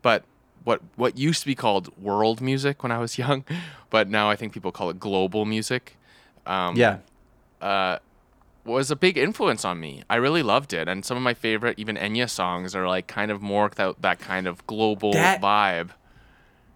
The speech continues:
Speaker 2: That is your vibe. That's it. 'Cause you're, you have a very specific kind of global thing that I just didn't have, like,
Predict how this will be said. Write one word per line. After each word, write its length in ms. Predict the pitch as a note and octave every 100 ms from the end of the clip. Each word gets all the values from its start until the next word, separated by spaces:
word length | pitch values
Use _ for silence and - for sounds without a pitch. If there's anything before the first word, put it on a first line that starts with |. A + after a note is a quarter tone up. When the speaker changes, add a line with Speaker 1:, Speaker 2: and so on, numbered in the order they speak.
| -
Speaker 2:
That 360 | E3 F3 F3 -
is 340 | E3 F3 C#3+
your 160 | E3+ D#3
vibe. 520 | B2 E3 G3 F3+ B2+
That's 280 | C#3 D3+ F#3
it. 300 | F3+ A#2+ - _
'Cause 220 | - E3 F#3 - _ -
you're, 540 | C3+ E3 G3+ A#3 A3+ -
you 260 | D3+ D#3 A3
have 260 | A3 G#3+ F#3 -
a 80 |
very 280 | C3+ D3 E3+
specific 680 | F3+ - F3+ - F3+ - F3
kind 200 | - E3+
of 160 | D#3 A#2+
global 500 | B2+ C#3 D#3+ E3+ D#3
thing 360 | - E3 D#3
that 200 | C#3+ C3
I 180 | B2+ C#3
just 420 | B2 C#3+ B2+ A#2+
didn't 460 | B2 C3+ C#3+ B2+ -
have, 480 | C#3 C#3 D3+ G#2 A2
like, 300 | A2+ A2